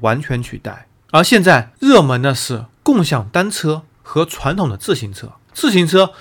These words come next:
早就进入了夕阳产业，但是无论是捷安特、美利达、U C C等牌子自行车销量并不差，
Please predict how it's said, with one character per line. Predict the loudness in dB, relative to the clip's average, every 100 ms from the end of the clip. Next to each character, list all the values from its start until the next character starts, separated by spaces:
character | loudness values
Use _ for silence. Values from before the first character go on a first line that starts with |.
| _
早 | _ -6 -6 -2
就 | 0
进 | 2 2
入 | 0
了 | -2
夕 | -4 0
阳 | 2 2
产 | 0 -6 -6
业， | -12 -16 _
但 | 2 4
是 | 2 -2 0
无 | 2
论 | 2
是 | 0
捷 | -2 0
安 | 0 0
特、 | 0 -2 -4 _ _
美 | -4
利 | -2 0
达、 | 0 0 -4 _
U | 0 0
C | 2 0
C | 0 0 0 _
等 | -2 -2
牌 | -2 -4 -2
子 | -2 -8 _ _ -4
自 | 0
行 | 0
车 | 2 -2 -2 -8
销 | -2 0
量 | 0 0
并 | -2 -2
不 | -4
差， | -10 -14 -16